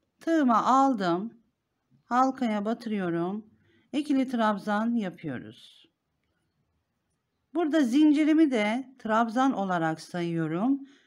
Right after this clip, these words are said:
Üç tane oldu. Bir, iki. İki zincir çektim. Halkanın ortasına batırıyorum. Üç tane ikili trabzan yapıyorum. Bir, iki,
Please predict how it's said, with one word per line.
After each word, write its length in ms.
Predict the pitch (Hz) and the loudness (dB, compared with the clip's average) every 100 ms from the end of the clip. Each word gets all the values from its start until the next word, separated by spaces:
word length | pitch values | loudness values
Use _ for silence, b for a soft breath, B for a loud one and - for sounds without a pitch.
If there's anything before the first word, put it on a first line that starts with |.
| B | B
Üç 300 | 277 330 - | -6 -4 -4
tane 380 | - 208 190 233 | -2 0 0 0
oldu. 640 | 196 170 139 131 117 139 _ _ _ _ | -2 -4 -6 -10 -14 -16 _ _ _ _
Bir, 500 | 214 262 277 285 269 - | -4 0 2 0 -6 -14
iki. 500 | - 220 - 151 120 b b b | -12 -12 -10 -10 -10 b b b
İki 240 | 285 277 311 | -6 -4 -2
zincir 440 | 247 226 226 247 | 0 0 -2 -4
çektim. 600 | - 196 147 - 113 143 _ _ _ _ | -6 -8 -10 -12 -14 -14 _ _ _ _
Halkanın 580 | - 294 311 302 233 226 | -4 0 0 0 0 2
ortasına 880 | 240 240 233 208 190 180 170 190 202 _ | 0 0 -4 -8 -4 -4 -2 -6 -12 _
batırıyorum. 840 | 240 247 214 202 175 160 160 170 196 _ _ _ _ _ - | -8 -6 -6 -6 -4 -4 -4 -6 -10 _ _ _ _ _ -6
Üç 340 | 285 320 - | -4 -2 -4
tane 460 | 247 190 175 185 190 | -4 -2 -2 -2 -4
ikili 320 | 247 247 240 | -4 -4 -4
trabzan 560 | 214 196 175 170 196 | -2 -4 -4 -4 -4
yapıyorum. 840 | 220 202 175 - 160 127 123 127 180 | -4 -4 -6 -10 -10 -10 -12 -12 -10
Bir, 360 | 185 185 196 _ _ _ _ _ _ _ _ _ _ _ _ _ _ _ _ _ _ _ _ | -6 -6 -8 _ _ _ _ _ _ _ _ _ _ _ _ _ _ _ _ _ _ _ _
iki, 720 | - 220 - 196 185 196 220 | -14 -12 -12 -8 -8 -8 -12